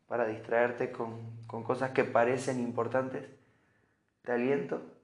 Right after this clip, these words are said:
como alguien alguna vez me alentó a mí, a que vuelvas a casa, a que vuelvas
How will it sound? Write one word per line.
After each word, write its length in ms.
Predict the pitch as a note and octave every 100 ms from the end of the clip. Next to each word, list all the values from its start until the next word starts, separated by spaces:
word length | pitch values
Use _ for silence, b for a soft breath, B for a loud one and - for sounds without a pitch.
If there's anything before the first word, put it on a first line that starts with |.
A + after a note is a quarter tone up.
| _
como 320 | - A2+ A2+ A#2+
alguien 260 | B2 B2
alguna 300 | A2 A#2 A#2+
vez 100 | B2+
me 80 | B2+
alentó 320 | A2+ A2+ A2+
a 60 | A#2
mí, 320 | C3 C#3+ - b b b b b b _ _
a 80 | A#2
que 160 | A2+
vuelvas 360 | A#2 B2 B2+ B2+
a 100 | A#2+
casa, 360 | B2+ B2 - - B B B B B -
a 120 | A2
que 120 | A#2
vuelvas 600 | A2+ B2 B2+ C3 C3 -